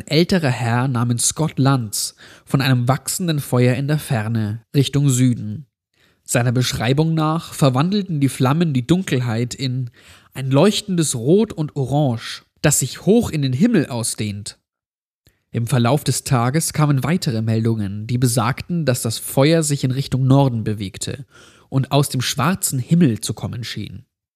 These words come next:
Die benachbarten Orte und die Polizei von Hayes konnten zu diesem Zeitpunkt keinen Brand ausmachen. Die Anrufe häuften sich weiter bis zwölf Uhr neun am Vormittag des vierzehnten August.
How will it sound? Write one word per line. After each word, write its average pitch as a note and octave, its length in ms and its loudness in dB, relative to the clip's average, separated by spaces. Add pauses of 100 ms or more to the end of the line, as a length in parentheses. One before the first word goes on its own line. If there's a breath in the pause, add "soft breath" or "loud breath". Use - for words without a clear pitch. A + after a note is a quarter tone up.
(720)
Die C#3 80 2
benachbarten B2+ 640 2
Orte D3 420 2
und A#2+ 140 -2
die C3 60 0
Polizei C3+ 600 0
von D#3+ 160 0
Hayes C#3+ 480 0
konnten D3+ 320 -2
zu C3 140 0
diesem F3 400 -4
Zeitpunkt C3 560 -4
keinen C#3 400 0
Brand A2 320 -4
ausmachen. A2+ 640 -10 (1200)
Die F3 120 2
Anrufe E3 500 0
häuften E3 340 2
sich E3 220 -2
weiter A#2+ 580 0
bis B2 160 -2
zwölf F3+ 360 4
Uhr G3 100 4
neun C#3+ 360 2
am A#2+ 180 -6
Vormittag C#3 680 -2
des A#2+ 160 -4
vierzehnten A#2+ 480 -4
August. - 720 -10